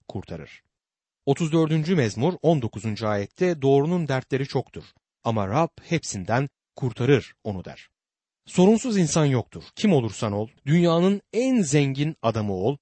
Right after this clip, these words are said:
sorunların olacaktır. En güçlü imparator ol, yine de sorunların olacaktır. Bizim de sorunlarımız var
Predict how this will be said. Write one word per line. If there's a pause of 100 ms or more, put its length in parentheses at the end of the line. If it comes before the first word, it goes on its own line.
(160)
sorunların
olacaktır. (280)
En
güçlü
imparator (120)
ol, (100)
yine
de
sorunların
olacaktır. (300)
Bizim
de
sorunlarımız
var